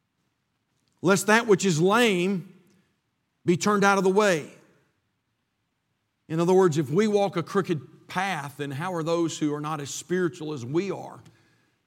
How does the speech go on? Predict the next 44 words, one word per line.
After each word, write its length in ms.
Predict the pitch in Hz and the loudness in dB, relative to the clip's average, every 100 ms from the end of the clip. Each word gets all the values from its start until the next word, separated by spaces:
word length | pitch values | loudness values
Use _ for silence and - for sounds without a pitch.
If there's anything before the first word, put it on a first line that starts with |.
| _ _ | _ _
how 160 | 151 | -6
are 100 | 175 | -2
they 120 | 160 165 | -2 -2
gonna 160 | 156 | -2
make 320 | 139 147 156 | -4 -6 -6
it? 160 | 147 - | -10 -18
How, 220 | 117 151 | -14 -14
how 200 | 147 156 | -12 -10
are 60 | 151 | -8
they 160 | 147 | -8
gonna, 280 | 147 123 104 117 | -8 -8 -12 -16
if, 180 | 110 | -16
if 240 | 120 135 - | -12 -12 -2
we 160 | 196 | -2
can't 220 | 214 147 139 | -2 -8 -8
hardly 300 | 135 135 131 | -8 -6 -6
get 180 | 143 | -8
through 260 | 147 143 139 | -4 -2 0
it, 100 | 139 - - _ _ | -2 -8 -20 _ _
how 180 | - 156 | -4 -2
are 80 | 139 | -2
they 140 | 135 | -4
gonna 160 | 131 113 | -4 -6
get 160 | 110 | -10
through 240 | - 117 - | -12 -16 -16
it? 60 | - _ _ _ _ _ _ _ _ _ | -20 _ _ _ _ _ _ _ _ _
"And 120 | 151 | 2
make 180 | 185 240 | 4 4
straight 360 | - 202 220 220 | 2 2 2 2
paths 340 | 190 190 190 | 2 2 -2
for 140 | - | 0
your 140 | 175 170 | 2 2
feet, 320 | - 196 214 | 2 2 2
lest 240 | 190 175 | -2 0
that 200 | 185 196 | -2 -2
which 140 | 185 156 | -2 -2
is 140 | 147 | -2
lame 320 | 160 185 208 | -2 0 0
be 100 | 175 | -2
turned 240 | 151 202 196 | -4 -2 2
out 140 | 180 | 2
of 40 | 160 | 0
the 60 | |
way, 520 | 151 196 185 175 190 | 0 0 2 2 0